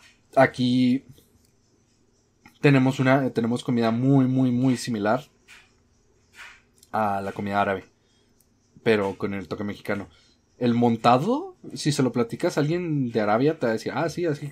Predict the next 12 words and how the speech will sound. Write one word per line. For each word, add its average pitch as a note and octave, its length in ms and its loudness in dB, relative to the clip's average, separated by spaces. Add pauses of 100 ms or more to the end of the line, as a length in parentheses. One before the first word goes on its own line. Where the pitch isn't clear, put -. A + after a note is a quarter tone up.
tenemos C3 320 -2
un C#3+ 60 -4
platillo A#2+ 340 -2
aquí". A2+ 200 -6 (1040)
No G#2 180 -6
como, A#2+ 300 0
eh, G#2+ 340 -4
nosotros, A#2 400 -6
pero F#2+ 160 -8
sí. F2+ 160 -12 (680)
Por B2+ 140 2
ejemplo, A#2+ 1080 2